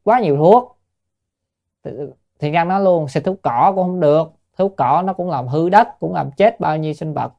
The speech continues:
cho nên là không được. Nhưng mà khổ nổi bây giờ Thiện Trang thấy đi đâu cũng, người ta cũng xịt đủ thứ. Cho nên dần dần môi trường bị ô nhiễm, nước nó cũng bị ô nhiễm. Cái gì cũng ô nhiễm, quả báo mình tự làm, tự chịu thôi.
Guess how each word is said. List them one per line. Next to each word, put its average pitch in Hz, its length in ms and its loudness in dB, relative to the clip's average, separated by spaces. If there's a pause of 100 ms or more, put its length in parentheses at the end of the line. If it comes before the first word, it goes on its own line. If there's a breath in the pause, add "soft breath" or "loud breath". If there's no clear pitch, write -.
cho 156 60 -6
nên 151 200 -4
là 135 80 -8
không 147 160 -12
được. 135 240 -6 (560)
Nhưng 156 240 -2
mà 139 80 -2
khổ 135 280 -2
nổi 160 280 -2
bây 160 140 -2
giờ 135 220 -2
Thiện 135 180 -8
Trang 143 220 -2
thấy 170 240 -6
đi 147 200 0
đâu 143 360 2
cũng, 151 180 -4
người 143 100 -6
ta 135 140 -8
cũng 143 140 -12
xịt 156 200 -8 (140)
đủ 143 180 -4
thứ. 170 200 -6 (440)
Cho 165 80 -2
nên 160 200 0
dần 139 300 0
dần 127 460 -4 (480)
môi 165 260 2
trường 139 340 -2
bị 143 120 -2
ô 156 160 -2
nhiễm, 156 420 -2
nước 220 300 4
nó 180 100 -4
cũng 160 280 -4
bị 139 120 -6
ô 147 160 -4
nhiễm. 151 440 -6
Cái 240 140 -4
gì 180 100 0
cũng 185 100 -4
ô 185 80 -2
nhiễm, 170 220 -4 (500)
quả 135 240 -2
báo 175 260 0
mình 139 220 -8
tự 127 240 -6
làm, 120 300 -8
tự 135 160 -8
chịu 135 220 -6
thôi. 131 200 -4